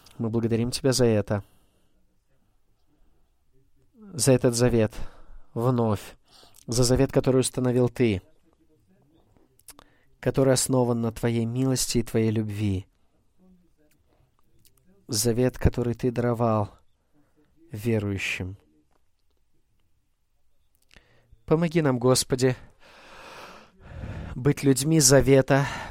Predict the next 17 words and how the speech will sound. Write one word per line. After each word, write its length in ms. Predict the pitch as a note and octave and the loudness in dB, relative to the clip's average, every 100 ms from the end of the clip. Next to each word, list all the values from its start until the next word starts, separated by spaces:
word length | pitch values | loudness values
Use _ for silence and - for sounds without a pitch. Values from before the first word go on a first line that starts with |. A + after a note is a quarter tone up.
| - | -4
помоги 340 | C3 C3 C3 C3 | -2 0 0 0
нам 180 | B2 | 0
жить, 480 | A2+ C#3+ C#3+ C#3+ - | 0 2 2 2 -2
как 260 | - A#2 A2 | 0 -2 2
дети 300 | A#2+ C3+ D3+ | 2 4 2
Божьи, 400 | C3 C#3 C3+ C#3 | 2 2 2 2
быть 200 | C3 - | 0 0
подобны 460 | C3 C3 C3+ C3+ | 0 0 0 0
Иисусу 340 | C3 - B2 A#2 | -2 -2 -4 -4
Христу, 420 | A#2 A#2 - C#3 | -4 -4 -2 -2
нашему 340 | C3 A2+ A#2 A2 | 0 -4 -6 -2
Господу, 560 | B2 B2 - B2+ A#2+ - - - - - - | 0 -2 -2 -4 -4 -8 -20 -20 -20 -16 -4
помоги 300 | B2 A#2+ A#2+ | -2 0 -4
быть 380 | B2 C3 - - - | -2 -4 -4 -10 -2
подобными 720 | A#2+ B2+ C3+ C3+ A#2+ A#2+ A2 | 2 4 2 0 -2 -4 -6
Богу 280 | A#2 A#2 A2+ | -2 -2 -2
Отцу, 420 | G#2+ - B2+ C#3+ | -4 -4 -4 -6